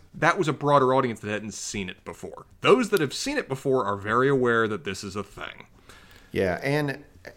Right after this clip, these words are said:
Speaker 2: I know Roman really wants out of this conversation, and I am not sure I've ever wanted out of a conversation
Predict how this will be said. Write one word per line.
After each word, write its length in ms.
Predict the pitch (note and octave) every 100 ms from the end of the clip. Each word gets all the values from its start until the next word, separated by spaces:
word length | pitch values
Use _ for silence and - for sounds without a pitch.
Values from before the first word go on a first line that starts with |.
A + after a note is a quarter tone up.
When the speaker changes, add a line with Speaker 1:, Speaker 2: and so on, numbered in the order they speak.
| F2+ -
Speaker 2:
I 80 |
know 120 | D#3+ F#3+
Roman 380 | F3 E3 B2 G#2
really 280 | A#2 A#2 A2+
wants 360 | F#2+ F#2+ -
out 100 | G2
of 80 | F2
this 140 | E2+
conversation, 680 | - F#2 F2 E2+ F2 E2+ F2
and 120 | F2+ G2+
I 120 | G#3
am 120 | G#3+
not 180 | D3 B2+
sure 240 | - A2+
I've 120 | A2+
ever 280 | F2+ G#2+ A2+
wanted 480 | G2+ F#2 E2+ G2+ G#2+
out 180 | - F#2+
of 80 | F#2
a 40 |
conversation 840 | - F#2 F#2 F#2 F#2+ F#2 G#2 F#2+